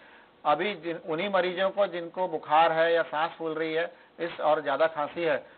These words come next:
ऐसे symptoms हैं, तो उन्हीं मरीजों को हम severe cases को ही testing कर रहे हैं। माइ-, ऐसा में जैसा कि आपको बता दें कि करीब अस्सी प्रतिशत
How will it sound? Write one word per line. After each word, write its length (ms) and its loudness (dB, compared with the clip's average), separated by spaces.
ऐसे 280 0
symptoms 500 -2
हैं, 200 -2
तो 80 -6
उन्हीं 340 -4
मरीजों 400 0
को 140 -4
हम 280 0
severe 460 -4
cases 320 -6
को 120 -4
ही 80 0
testing 380 -4
कर 120 0
रहे 120 -2
हैं। 80 -10
माइ-, 340 2
ऐसा 260 0
में 60 -6
जैसा 240 0
कि 180 -6
आपको 420 -2
बता 260 2
दें 200 -4
कि 100 -16
करीब 340 -2
अस्सी 280 -4
प्रतिशत 500 -4